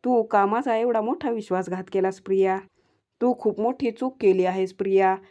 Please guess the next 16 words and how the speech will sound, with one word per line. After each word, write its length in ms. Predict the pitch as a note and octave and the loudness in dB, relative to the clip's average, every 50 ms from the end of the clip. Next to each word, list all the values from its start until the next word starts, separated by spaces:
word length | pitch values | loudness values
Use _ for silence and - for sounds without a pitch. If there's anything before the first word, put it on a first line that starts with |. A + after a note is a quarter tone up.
| _ _ _ _ - | _ _ _ _ -10
तिथे 180 | F#3+ F#3 F3+ G3+ | -8 -2 0 2
आता 340 | G#3 G#3+ G#3+ - G3 F#3+ G3 G3 - _ _ _ _ _ _ _ _ _ _ _ _ _ _ _ _ _ _ _ _ _ _ _ _ - | 2 2 2 2 2 2 2 0 -4 _ _ _ _ _ _ _ _ _ _ _ _ _ _ _ _ _ _ _ _ _ _ _ _ -2
सायली 220 | A3 A3+ A3+ A3 A3 | 0 0 2 0 -2
प्रियावरती 540 | A3 G3 G3 G3 F#3+ G3 A3 A#3+ A#3 A#3 A3 | -2 2 2 2 4 4 2 2 0 0 -4
जामच 400 | F#3 G3 G#3 A3 A#3+ A#3 G#3 - - | -2 0 0 2 2 0 -2 -4 -4
भडकलेली 480 | G3+ F#3 F3+ F3 F3 F3+ F#3 F#3 F#3+ F3+ | -4 -4 -4 -4 -4 -2 0 2 2 2
असते. 360 | F3+ F3+ - - F#3+ F#3 F#3 - _ _ _ _ _ - | 0 -2 -2 0 0 2 2 0 _ _ _ _ _ -8
तिथे 200 | A3+ G#3+ A#3+ A#3 | -2 2 4 4
पूर्णाजी 540 | A3 A3+ G#3+ G3+ F#3+ F#3+ F#3+ F#3 F#3+ F3 F#3+ G#3 | 4 2 0 0 2 2 2 2 2 0 0 0
आता 340 | A3 G#3+ - G#3 G3+ G3+ G3+ G3+ _ _ _ _ _ _ _ | 0 0 0 0 0 0 0 -4 _ _ _ _ _ _ _
चिडूनच 440 | - A3 A3+ A#3 A3+ A3 G#3 G#3 B3+ | 0 0 0 2 2 0 -2 0 -2
उठते 260 | C4 - - G#3+ G3+ | -6 -4 -2 0 2
आणि 240 | G#3 G#3+ A#3 A3 G#3+ | 2 2 2 0 -4
सर्वांच्या 440 | G#3+ - G3+ F#3 F#3 F#3 F3+ F#3+ G3 | -4 -4 -4 -2 -2 -2 -4 -6 -8
समोर 320 | - - A#3+ G#3+ G3 G3 - | -6 -4 0 2 2 2 4
एक 220 | A3 A3+ G#3 G3 | 2 2 2 0